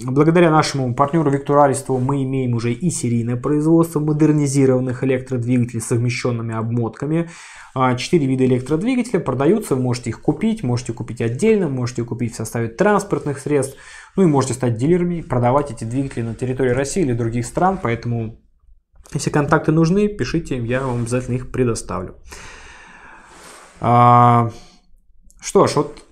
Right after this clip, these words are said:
вот буквально там минут за двадцать, да, я вам рассказал о том, что из себя представляет технология совмещенных обмоток. Конечно же, в действительности работа шла долгие годы, и далеко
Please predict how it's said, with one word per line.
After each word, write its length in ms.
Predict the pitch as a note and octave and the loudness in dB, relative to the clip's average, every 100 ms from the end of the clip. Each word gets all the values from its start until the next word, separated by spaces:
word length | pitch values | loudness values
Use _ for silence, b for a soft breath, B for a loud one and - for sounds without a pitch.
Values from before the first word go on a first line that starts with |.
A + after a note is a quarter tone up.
| _ _ _ | _ _ _
вот 160 | E3 - | -8 -6
буквально 480 | - B2 D#3+ G3 E3 | -6 -2 2 2 4
там 120 | D3 | 4
минут 200 | D3+ F#3 | 4 4
за 120 | B2+ D#3+ | 4 4
двадцать, 460 | E3 A#3 A#3 B2 | 8 6 6 2
да, 140 | B2+ F3+ | 4 6
я 200 | C#3+ F#3 | 6 6
вам 200 | C3+ C3+ | 6 2
рассказал 580 | C3 C3+ C3+ F#3 D#3 | 2 2 4 4 4
о 60 | C3 | 0
том, 280 | - F#3+ F3+ | 0 0 0
что 220 | - F#3+ | 2 4
из 140 | D#3+ | 4
себя 180 | C#3+ C#3+ | 4 0
представляет 540 | C3+ A#2+ C3+ D3 E3 - | 0 -2 0 4 4 2
технология 420 | A#2 C#3 C3+ A#2 | -4 -2 0 0
совмещенных 720 | - A2 A#2 - A#2 A2+ A#2 | -2 -4 -4 -4 -4 -4 -6
обмоток. 460 | A2+ G#2+ G2+ - B B B - | -4 -6 -8 -16 B B B 2
Конечно 360 | E3+ B3 B3 | 4 4 4
же, 100 | C3+ | 4
в 60 | A#2 | 2
действительности 640 | C3+ B2 F3 E3+ C#3 B2 | 0 0 0 2 -2 0
работа 300 | B2 B2+ C3+ | -2 0 0
шла 220 | B2 - A#2 | 0 0 0
долгие 480 | A#2 C#3 A2+ A2+ | 4 4 4 -2
годы, 560 | A2+ A#2+ C3+ C3 A#2+ A#2 | -2 2 2 2 0 0
и 40 | |
далеко 600 | A2 A#2 A#2+ A#2+ B2 A#2 | -4 -4 -4 0 0 0